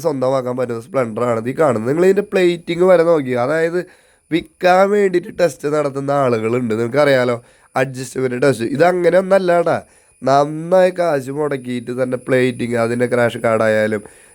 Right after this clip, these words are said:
മറ്റേ സൈലൻസറിൻ്റെ ഭാഗമായാലും റിമ്മുകളായാലും അടിപൊളി എന്ന് തന്നെ പറയേണ്ടി വരും. ഇനിയിപ്പോൾ ഈ ടാങ്കിൻ്റെ ഭാഗങ്ങൾ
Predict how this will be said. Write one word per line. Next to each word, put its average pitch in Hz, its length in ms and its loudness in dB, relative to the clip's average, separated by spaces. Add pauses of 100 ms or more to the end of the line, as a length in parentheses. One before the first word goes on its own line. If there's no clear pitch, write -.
(160)
മറ്റേ 110 240 -2
സൈലൻസറിൻ്റെ 113 720 0
ഭാഗമായാലും 107 580 0 (120)
റിമ്മുകളായാലും 117 840 -2 (240)
അടിപൊളി 131 1000 0
എന്ന് 123 120 2
തന്നെ 131 180 0
പറയേണ്ടി 110 360 0
വരും. 98 140 -6 (460)
ഇനിയിപ്പോൾ 175 260 2
ഈ - 100 2
ടാങ്കിൻ്റെ 139 520 0
ഭാഗങ്ങൾ 123 280 -2